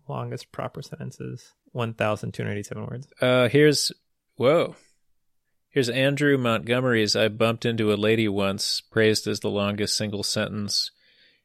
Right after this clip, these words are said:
Speaker 2: It contains just thirteen words, but when quoting, it sounds like half page's worth of material. What does that mean?
Speaker 1: Yeah, I don't know.
Speaker 2: Hmm, we'd have to look into that.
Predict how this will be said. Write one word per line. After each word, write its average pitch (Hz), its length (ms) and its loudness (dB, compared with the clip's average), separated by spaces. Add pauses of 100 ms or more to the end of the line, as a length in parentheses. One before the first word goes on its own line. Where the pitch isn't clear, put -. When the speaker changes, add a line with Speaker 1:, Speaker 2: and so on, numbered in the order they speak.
(100)
Speaker 2:
It - 140 0
contains 123 460 2
just - 300 0
thirteen 123 480 0
words, 104 800 2 (100)
but 98 120 -2
when 110 180 -2
quoting, 123 440 4
it 98 120 -2
sounds 110 420 0
like 104 200 0
half 110 280 2
page's 104 420 0
worth 104 280 -4
of 95 120 -8
material. - 640 -8 (440)
What - 80 -6
does 127 100 -2
that 113 260 0
mean? - 220 -4 (240)
Speaker 1:
Yeah, 101 300 -6
I 107 40 -14
don't 104 140 -12
know. 104 240 -10 (1200)
Speaker 2:
Hmm, 117 160 -4 (200)
we'd 123 120 -6
have 123 140 -10
to - 60 -8
look 107 160 -6
into 117 140 -8
that. 110 220 -4